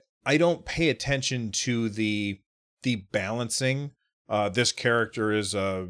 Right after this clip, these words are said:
mid-tier and this character is a high tier or alpha tier or whatever it is that people say. I don't pay attention to the meta. I just play the characters that I like to play as. And e-, even if that's not going to net me a win every time,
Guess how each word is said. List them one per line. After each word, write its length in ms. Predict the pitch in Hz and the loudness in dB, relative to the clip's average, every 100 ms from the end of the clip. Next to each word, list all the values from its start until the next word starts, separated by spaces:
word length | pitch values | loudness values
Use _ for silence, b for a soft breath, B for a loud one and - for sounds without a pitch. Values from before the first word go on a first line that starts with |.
| 92 | -10
mid-tier 840 | 92 104 120 120 101 - 120 113 113 | -12 -4 0 -2 -2 -4 0 2 2
and 120 | 92 | 0
this 160 | 113 - | -2 -2
character 540 | - 117 107 - 104 | 0 2 2 0 -2
is 140 | 98 | -2
a 60 | 90 | -4
high 280 | 113 113 110 | -2 0 0
tier 420 | - 113 110 110 | -2 0 2 2
or 240 | 104 87 | 0 -4
alpha 300 | 80 117 117 | -2 -2 -2
tier 300 | 107 - 110 | -6 -4 -2
or 120 | 107 90 | -2 -2
whatever 400 | 104 127 131 120 | 2 2 4 2
it 60 | |
is 160 | 113 104 | 0 0
that 140 | 95 | -6
people 260 | - 110 92 | -8 -8 -4
say. 340 | - 104 90 B B | -2 -2 -2 B B
I 100 | - | -2
don't 160 | 156 135 | 0 0
pay 140 | 131 | 0
attention 400 | 113 - 104 - | 0 -2 -4 -4
to 60 | 92 | -8
the 80 | 85 | -6
meta. 380 | 85 80 64 - _ _ _ | -6 -6 -8 -12 _ _ _
I 60 | 185 | -6
just 200 | 254 - | -6 -2
play 140 | 156 | 2
the 100 | 127 | 2
characters 520 | 104 135 135 - 101 | 0 0 0 -2 -8
that 120 | 95 107 | -2 0
I 60 | |
like 220 | 107 101 | 0 -2
to 80 | - | -6
play 340 | - 120 110 90 | -6 -2 0 0
as. 280 | 82 85 B B B B _ | -4 -10 B B B B _
And 360 | 120 117 113 110 | -2 0 -2 -4
e-, 80 | - - _ | -14 -16 _
even 240 | 185 214 | -6 -4
if 140 | 214 - | -4 -2
that's 320 | 151 151 - | -4 -2 -6
not 460 | 147 131 131 131 127 | -8 -4 0 2 2
going 220 | 127 127 | 0 -2
to 100 | 113 | -2
net 260 | 107 117 117 | -2 -2 -2
me 420 | 123 117 104 92 _ _ _ - | -2 -2 -2 -6 _ _ _ -2
a 100 | 117 | 0
win 300 | 98 110 120 | 2 0 2
every 240 | 120 127 | 0 -4
time, 360 | - 131 139 | -2 -2 -4